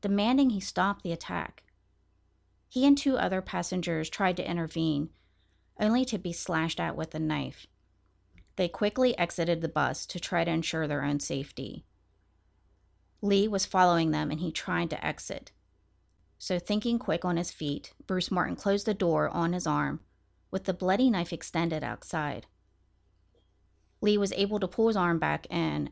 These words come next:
and returned to attacking Tim McLean. A second bus was driving behind Greyhound Bus eleven seventy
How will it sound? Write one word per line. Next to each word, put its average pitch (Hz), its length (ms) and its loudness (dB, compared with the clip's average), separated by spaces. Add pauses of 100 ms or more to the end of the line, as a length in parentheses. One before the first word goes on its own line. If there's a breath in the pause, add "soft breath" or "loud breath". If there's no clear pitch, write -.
and 180 160 2
returned 214 640 -2
to 180 140 -2
attacking 165 520 -2
Tim 175 220 -2
McLean. 151 560 -2 (1400)
A 208 40 -6
second 302 340 6
bus 165 260 4
was 170 180 0
driving 160 400 2
behind 156 440 0
Greyhound 156 420 -2
Bus 156 240 -4
eleven 156 400 -2
seventy 151 680 -2